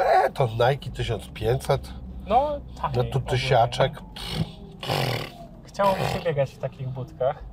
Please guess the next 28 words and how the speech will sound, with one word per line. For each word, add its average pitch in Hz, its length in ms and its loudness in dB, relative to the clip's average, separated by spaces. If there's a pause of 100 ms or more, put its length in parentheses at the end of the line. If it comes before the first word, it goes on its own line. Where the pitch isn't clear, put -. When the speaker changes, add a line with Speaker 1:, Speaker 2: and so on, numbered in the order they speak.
(120)
Speaker 1:
Nudy. 104 400 -4 (1600)
Speaker 2:
Może 143 240 -4
kiedyś. 135 320 -10 (880)
Speaker 1:
No, 135 140 -2 (220)
wiadomo. 156 600 4 (1000)
No 98 80 -8
co - 160 -12
to? 95 180 -10 (1300)
E, 120 360 6
ten, 120 400 4 (100)
a 131 420 6
New 151 180 6
Balance? 156 500 6 (480)
Oni 135 260 2
w 131 60 2
ogóle 143 200 4
robią 156 220 4
do 170 100 2
biegania 151 340 4
buty, 220 260 -2
czy - 100 -10
takie - 220 -4
bardziej 135 340 2
do 135 100 2
Speaker 2:
Nie, 127 140 6
no 214 100 2
robią, 185 400 4
robią, 220 240 0